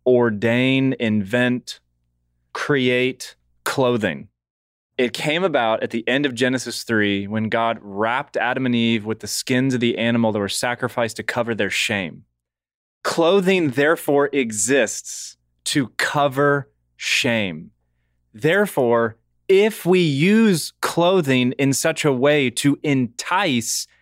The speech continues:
people toward the parts of us that are hidden by the clothing we do have,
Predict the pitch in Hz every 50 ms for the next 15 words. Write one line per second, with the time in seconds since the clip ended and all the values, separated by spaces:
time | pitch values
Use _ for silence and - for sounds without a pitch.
0 | _ _ _ _ - - 170 170 156 - 147 139 131 131 120 - - - 156 156
1 | 156 143 131 135 107 - - 165 180 175 - - 147 123 135 135 135 131 - -
2 | 139 127 120 120 117 113 110 - - 240 254 254 220 170 147 135 123 120 120 117
3 | 113 110 107 104 104 _ _ _ _ _ _ - - 127 - - 147 147 147 143
4 | 143 135 131 131 127 117 113 170 214 262 233 160 139 113 107 104 101 104 107 113
5 | 117